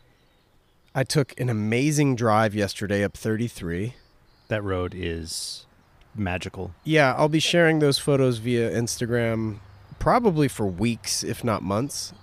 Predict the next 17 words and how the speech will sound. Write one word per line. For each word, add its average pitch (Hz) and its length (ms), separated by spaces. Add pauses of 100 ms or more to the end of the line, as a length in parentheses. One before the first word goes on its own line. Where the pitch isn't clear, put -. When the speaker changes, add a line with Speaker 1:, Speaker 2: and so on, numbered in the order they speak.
Speaker 1:
I 123 140
took - 220
s-, - 200 (100)
I, 180 220
I 170 100
took 185 200
a 165 80
hundred 151 500
photos. 131 520 (460)
So 180 200
we're 208 180
sitting 233 380
out 170 220
here 170 160
on 160 100
your 147 80
patio, 147 680